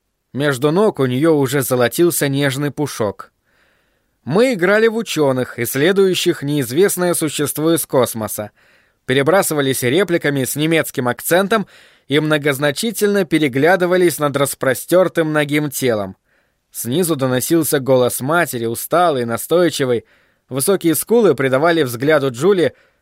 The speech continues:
странное загадочное выражение, словно у редкого дикого зверя. В электрическом свете глаза её казались огромными и совсем чёрными.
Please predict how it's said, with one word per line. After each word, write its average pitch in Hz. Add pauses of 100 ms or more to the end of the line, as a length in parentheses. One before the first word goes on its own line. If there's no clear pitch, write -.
(120)
странное 185
загадочное 165
выражение, 135 (280)
словно 135 (380)
у 127
редкого 160
дикого 160
зверя. 113 (720)
В 107
электрическом 143
свете 139
глаза 135
её 127
казались 131 (280)
огромными 139
и 113
совсем 143
чёрными. 120